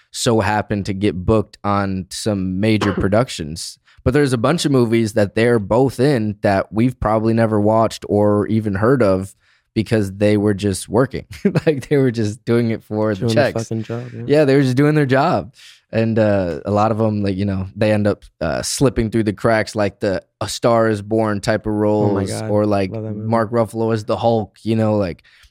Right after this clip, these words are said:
Speaker 1: those become, like, roles that end up coming twenty years in the game, you know? Like, people don't even know all their other movies, but then all of a
Speaker 2: Yeah.
Speaker 1: sudden,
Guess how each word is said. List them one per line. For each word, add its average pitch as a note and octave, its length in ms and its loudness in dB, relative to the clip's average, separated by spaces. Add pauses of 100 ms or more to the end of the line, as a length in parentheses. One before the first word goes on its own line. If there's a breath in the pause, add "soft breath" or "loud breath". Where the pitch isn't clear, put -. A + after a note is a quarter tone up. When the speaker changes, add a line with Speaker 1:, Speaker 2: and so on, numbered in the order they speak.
(100)
Speaker 1:
those A#2+ 500 2
become, A#2 480 -2
like, G#2 220 -2
roles G#2+ 420 2
that G#2 240 0
end A#2 220 0
up - 160 -4
coming G#2+ 460 -2 (300)
twenty D3+ 380 2
years C3+ 300 2
in C#3 120 0
the C3 60 -2
game, C3+ 600 2
you C#3 120 4
know? C3+ 320 4
Like, A2 300 2 (340 loud breath)
people C#3 240 2
don't C3 200 2
even A#2 360 0
know B2+ 240 4
all A#2+ 200 4
their A#2 120 4
other B2+ 200 4
movies, G#2+ 360 2
but G#2+ 120 0
then A#2 100 4
all A#2+ 120 4
of A#2 60 0
a B2 60 6
Speaker 2:
Yeah. B2+ 120 6
Speaker 1:
sudden, A2+ 360 4